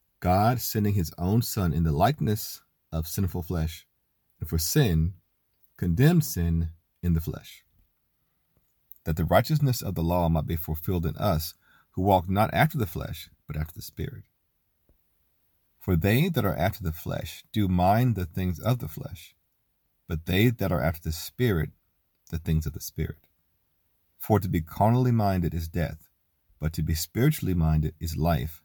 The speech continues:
and peace. Because the carnal mind is enmity against God, for it is not subject to the law of God, neither indeed can be. So then they that are in flesh cannot please God.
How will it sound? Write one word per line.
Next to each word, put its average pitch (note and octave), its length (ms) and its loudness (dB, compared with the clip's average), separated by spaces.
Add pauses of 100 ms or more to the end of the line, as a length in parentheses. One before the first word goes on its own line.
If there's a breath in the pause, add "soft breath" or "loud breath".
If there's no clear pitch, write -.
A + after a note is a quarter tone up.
(140)
and D#2+ 200 0
peace. - 420 -6 (1700)
Because F2+ 360 0
the F2 80 0
carnal C#3+ 420 4
mind F2 480 2
is D#2 220 -2 (200)
enmity G2+ 720 2
against D#2 500 -2
God, - 240 -12 (680)
for F2 220 0
it - 20 4
is D#2 100 2
not D#2+ 280 4
subject - 340 -4
to G#2 80 -4
the F2 60 0
law E2 260 2
of D2 100 -4
God, A#1+ 400 -8 (200)
neither E2+ 320 0
indeed D#2 580 0
can C#3+ 280 2
be. - 260 -12 (1900)
So - 160 0
then F2 280 6
they A2 260 4
that A2 160 -2
are F#2 100 0
in E2 160 -2
flesh F2 380 -4
cannot F#2 460 0
please D#2+ 280 -2
God. - 300 -10